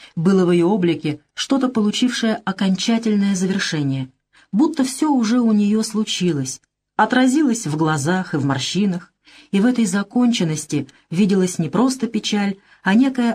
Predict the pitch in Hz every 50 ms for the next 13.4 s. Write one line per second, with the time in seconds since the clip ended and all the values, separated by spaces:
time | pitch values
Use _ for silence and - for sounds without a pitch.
0 | 233 - 202 220 - 202 190 190 190 - 269 277 269 269 254 240 226 220 226 226
1 | - - - - - 185 175 165 170 170 - 160 143 151 147 147 143 139 135 143
2 | 135 127 127 - _ _ _ _ _ _ _ _ _ _ _ _ - - - 208
3 | 202 226 226 226 254 254 254 349 339 311 302 302 - - - 254 254 247 - 226
4 | 220 220 220 214 208 208 - 214 202 180 - 147 131 131 127 131 - - - _
5 | _ _ - - 202 196 185 165 160 156 143 165 208 233 190 139 131 - - 151
6 | 143 135 139 131 127 127 - 135 127 123 127 _ _ _ _ _ _ _ _ _
7 | _ _ _ _ _ _ _ _ _ _ _ _ - - 214 202 170 170 208 220
8 | 254 269 226 160 143 - _ _ _ _ _ _ _ - - - - 180 180 185
9 | 208 185 175 160 156 160 202 214 190 175 165 - - 170 170 - - 156 139 139
10 | 139 - _ _ _ _ _ _ - 190 190 - 208 180 208 208 208 247 233 233
11 | 226 254 262 262 165 160 170 180 180 170 170 170 151 139 135 131 - _ _ _
12 | _ _ _ _ _ _ _ _ _ _ _ _ _ _ _ _ _ _ _ -
13 | 208 208 214 220 214 214 214 -